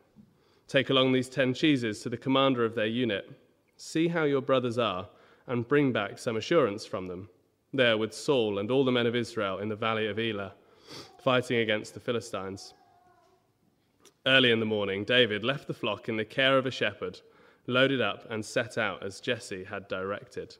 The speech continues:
He reached the camp as the army was going out to its battle positions, shouting the war cry.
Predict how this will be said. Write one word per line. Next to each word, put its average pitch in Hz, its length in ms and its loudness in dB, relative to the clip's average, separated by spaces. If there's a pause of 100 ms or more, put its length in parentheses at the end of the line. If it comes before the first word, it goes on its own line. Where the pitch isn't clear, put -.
(720)
He 127 80 0
reached 156 300 2
the 156 60 -6
camp 123 340 -2
as 110 100 -8
the 113 120 -2
army 117 320 0
was 107 160 -6
going 113 280 2
out 107 200 -4
to - 100 -12
its 107 160 -12
battle 123 400 -4
positions, 98 760 -10
shouting 135 520 0
the 120 60 0
war 110 220 0
cry. 95 360 -8